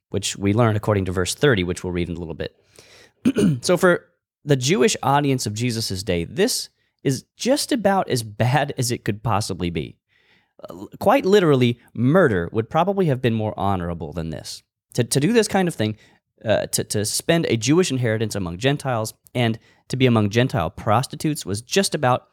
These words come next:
as bad a moral picture as Jesus could possibly have painted for the Pharisees he was speaking to. Then he goes on in verse fourteen, uh, through sixteen, saying, "About the time his money ran out, a great famine swept over the land, and he began to starve.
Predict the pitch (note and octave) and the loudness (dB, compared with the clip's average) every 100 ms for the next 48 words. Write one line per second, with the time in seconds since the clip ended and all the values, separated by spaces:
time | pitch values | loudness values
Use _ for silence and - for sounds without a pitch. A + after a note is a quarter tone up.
0 | - A#2 G#2+ A2 A2 A2 A2 A2 G2+ - | -6 -4 2 2 4 2 0 0 -2 0
1 | A2 - D#2 C#2 _ _ _ - G#2+ G#2 | -4 -2 -6 -8 _ _ _ -2 0 2
2 | B2+ B2 - G#2+ - A#2 A#2+ G#2 F#2+ - | 2 2 0 -2 0 0 0 0 -2 -2
3 | - E2+ D#2 D#2 E2+ D#2+ - - E2+ D2+ | -4 -6 -6 -8 -8 -8 -8 -6 -6 -6
4 | D2+ D2+ D2 D2+ - E2+ - - - - | -8 -8 -8 -8 -10 -10 -12 -14 -14 -16
5 | _ _ _ _ _ _ _ _ - - | _ _ _ _ _ _ _ _ -20 -2
6 | B2 B2+ A2+ G2 F#2 F2+ F2 - F2 - | 2 4 4 4 0 0 -4 -6 -8 -8
7 | D2+ D2+ _ _ _ _ - D#2 C#2+ G#2+ | -8 -10 _ _ _ _ -8 -6 -8 -10
8 | _ - F#2+ - - - D#2 - D#2+ - | _ -8 -4 -2 -4 -6 -4 -2 -4 -6
9 | - - - A2 D3 D#3+ A2+ - A#2+ A2+ | -20 -20 -4 0 2 0 -2 2 2 4
10 | G2 G2+ D3+ C3 F2+ F2 E2+ - _ - | 2 2 2 2 0 0 0 -4 _ -2
11 | G2+ G2 - A2+ G#2+ F2 - D#2+ - D#2+ | 0 0 2 2 4 0 -2 -6 -4 -6
12 | D#2+ D2+ D2 C#2+ C2 - _ _ - - | -6 -6 -8 -8 -12 -18 _ _ -6 -2
13 | F#2+ F2+ F2 D#2 - - D#2 A1 - | -2 -2 -2 -2 -4 -2 -4 -6 -14